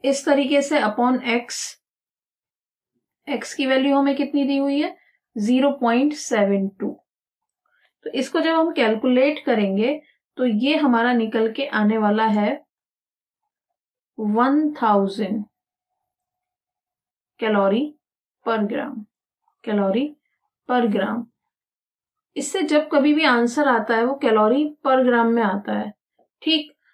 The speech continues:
Suppose अगर हमसे कहा होता, "Give your answer."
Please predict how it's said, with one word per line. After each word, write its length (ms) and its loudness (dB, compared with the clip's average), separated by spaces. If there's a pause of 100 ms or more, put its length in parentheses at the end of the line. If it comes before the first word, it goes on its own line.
Suppose 440 0
अगर 220 4
हमसे 400 2
कहा 260 2
होता, 320 2
"Give 280 2
your 200 4
answer." 520 2